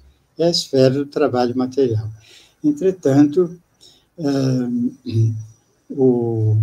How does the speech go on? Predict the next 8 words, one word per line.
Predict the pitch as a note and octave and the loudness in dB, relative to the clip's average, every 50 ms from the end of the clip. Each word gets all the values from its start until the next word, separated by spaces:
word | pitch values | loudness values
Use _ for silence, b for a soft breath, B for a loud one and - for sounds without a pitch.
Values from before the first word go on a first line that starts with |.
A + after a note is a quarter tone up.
| G#2+ A2 A#2 | 0 -2 0
o | - D3 | 2 2
homem | C3 A#2+ B2 B2 B2 C#3+ E3 E3 - - - _ _ _ _ _ - _ _ _ _ - - | 4 4 4 4 4 4 4 2 0 -4 -10 _ _ _ _ _ -20 _ _ _ _ -14 -8
que | - - | -2 2
seguia | - E3+ C3 A#2+ B2 C#3+ C3+ | 2 2 4 4 4 4 4
também | - D3+ B2+ B2 C3+ B2+ A#2+ | 4 4 4 4 4 4 2
por | - C3 B2+ | 2 0 -2
finalidades, | - - C#3+ C3+ C#3 C#3 C#3 C#3 B2+ B2 C#3 C#3 C3+ C3 A#2+ A2 G#2+ G2 G2 G#2 - A#2+ | -2 -2 0 0 2 2 2 0 0 2 2 2 2 2 2 0 -4 -6 -8 -8 -10 -10
né, | B2 A#2+ A#2+ B2 A#2+ | -8 -6 -6 -6 -6